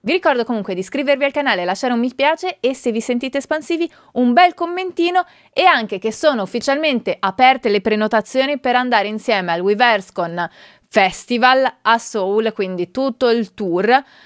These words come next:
Mi raccomando, siate veloci, è anche una bellissima occasione per andare a vedere gli Hyper insieme. <laughs> Scusatemi, sono i miei figli, è così. Sembra bello pienotto qua.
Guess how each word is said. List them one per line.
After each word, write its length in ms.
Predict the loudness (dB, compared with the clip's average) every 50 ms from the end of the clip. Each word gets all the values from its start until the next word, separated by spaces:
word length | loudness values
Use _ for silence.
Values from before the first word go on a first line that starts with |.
| -14 -6
Mi 160 | -2 2 2
raccomando, 560 | 2 2 2 0 -2 0 0 0 0 -2 -4 -6
siate 480 | -8 -4 0 2 2 2 2 0 0
veloci, 500 | 0 2 4 4 4 4 4 2 -2 -6
è 160 | -6 -4 -2
anche 300 | -2 0 0 -2 -2 -2
una 120 | -2 -2 -2
bellissima 340 | -2 -2 -4 -4 -4 -4 -4
occasione 360 | -4 -4 -4 -2 -2 -2 -4
per 140 | -4 -4 -4
andare 200 | -2 -2 -2 -2
a 40 |
vedere 240 | -2 -2 -2 -2 -2
gli 60 | -2
Hyper 320 | -2 -2 -2 0 0 0 0 0 -4
insieme. 880 | -2 2 4 4 4 2 -2 -10 -8 -8 -10 -6 -2 0 0 0 2 2 2 2 0 -2 -10
<laughs> 0 |
Scusatemi, 480 | -14 -10 -6 -4 -4 -6 -6 -8 -12
sono 240 | -8 -6 -4 -2 -2
i 60 | 0
miei 180 | 0 0 -2 -2
figli, 480 | -4 -4 -4 -4 -2 -2 -2 -2 -2 -4
è 320 | -4 -2 -2 0 0 -2 -4
così. 200 | -8 -12 -14 -14 -16 _ _ _ _ _ _ _ _ _ _ _ _ -20 -20 -20 _ _ _ _ _ _ _ _ _ _ _ _ _ _ _ _ _ _ _ _ _ _ _ _ _ _ _ _ _ _ _ _ _ _ _ _ _ _ _ _ _ _ _ _ _ _ _ _ _ _ _ _ _ _ _ _ _ _ _ _ -20 -20 _ _ _ _ -20 -20 -20 _ _ _ _ _ _ _ _ _ _ _ _ _ _
Sembra 460 | _ -10 -6 -4 -2 0 0 0 0
bello 1300 | 0 0 0 0 2 0 -2 -2 0 2 4 4 4 4 4 2 2 2 4 4 2 2 2 0 0 -2
pienotto 720 | -4 -4 -2 0 0 0 -2 -4 -4 -6 _ -4 -4 -4
qua. 260 | -2 0 0 0 0